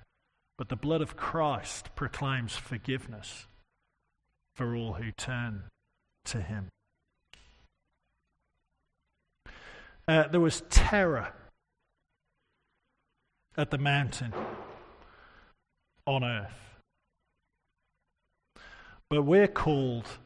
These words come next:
to thankfulness, reverence, and awe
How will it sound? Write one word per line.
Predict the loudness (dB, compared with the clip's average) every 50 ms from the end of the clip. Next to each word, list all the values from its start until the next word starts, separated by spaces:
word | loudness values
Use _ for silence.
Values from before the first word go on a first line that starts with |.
| -20 -20 -20 -20 _ _
to | -8 -6
thankfulness, | -6 -6 -2 2 4 4 4 4 2 0 -2 0 0 0 0 -2 -4 -6 -10 -10 -10 -12 -16 -20 -20 -20 -20 _ _ _ _ _ _ _ _ _ _ _ _ 0
reverence, | 4 4 4 4 4 2 0 -2 -2 -4 -6 -8 -8 -8 -8 -10 -12 -14 -16 -20 -20 _ _ _ _
and | -4 -2 -2
awe | 0 0 0 -2 -4 -6